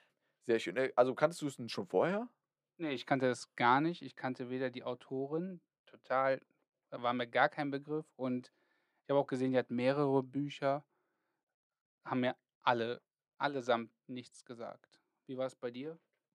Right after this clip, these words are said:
Speaker 1: War tatsächlich bei mir auch so. Also ich kannte die Autorin nicht, kannte die Bücher nicht und, ähm, aber okay. Ja, sollen wir direkt mal starten?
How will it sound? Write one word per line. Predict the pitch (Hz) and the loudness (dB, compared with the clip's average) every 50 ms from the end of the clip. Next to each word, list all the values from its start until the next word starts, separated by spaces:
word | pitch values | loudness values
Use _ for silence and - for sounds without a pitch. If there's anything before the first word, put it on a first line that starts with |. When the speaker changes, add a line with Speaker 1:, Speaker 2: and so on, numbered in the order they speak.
| _ _ - - | _ _ -8 0
Speaker 1:
War | - 101 98 | 2 2 4
tatsächlich | - 101 92 - 92 92 - 101 92 - | 4 2 -2 -2 -4 -8 -8 -10 -14 -12
bei | 82 82 | -10 -10
mir | 85 82 80 78 | -10 -10 -10 -12
auch | 85 | -12
so. | - - 90 82 | -12 -8 -8 -8
Also | 82 85 98 | -6 -6 -8
ich | 110 - | -6 0
kannte | - 120 117 110 117 110 107 104 - _ _ _ _ _ _ _ _ | 0 0 0 2 2 2 2 2 0 _ _ _ _ _ _ _ _
die | - 170 - | 0 2 4
Autorin | 87 98 104 - 127 127 135 131 131 127 | 4 4 2 2 2 2 2 2 0 -2
nicht, | 127 123 120 - - | -2 -2 -2 -2 -2
kannte | 110 110 98 104 107 101 98 95 95 | -4 -2 0 0 2 2 2 0 -2
die | - - 92 | -6 -10 -12
Bücher | 95 - 110 113 - - 104 | -10 -10 -10 -10 -8 -8 -8
nicht | 107 104 104 - - | -6 -8 -10 -12 -12
und, | 82 92 90 92 90 - - | -12 -12 -12 -12 -12 -14 -12
ähm, | - 73 85 87 87 87 87 - _ _ _ _ _ _ _ _ _ _ _ _ _ _ _ _ _ _ - | -12 -12 -12 -12 -14 -16 -18 -20 _ _ _ _ _ _ _ _ _ _ _ _ _ _ _ _ _ _ -4
aber | - - 101 123 139 151 170 175 _ _ _ _ _ _ _ _ - | -2 2 2 2 2 0 -2 -8 _ _ _ _ _ _ _ _ -14
okay. | - - 117 - - 139 101 - _ _ _ _ _ _ _ _ - | -10 -10 -8 -4 -2 -4 -4 -4 _ _ _ _ _ _ _ _ 0
Ja, | 113 107 82 - _ _ _ _ _ _ _ _ | 2 2 2 2 _ _ _ _ _ _ _ _
sollen | - 104 113 | -8 -8 -6
wir | 123 | -6
direkt | 117 117 120 - | -8 -10 -10 -12
mal | 107 104 | -16 -20
starten? | - - - - - 107 _ _ - 127 123 123 | -20 -20 -16 -16 -18 -18 _ _ -20 -20 -20 -20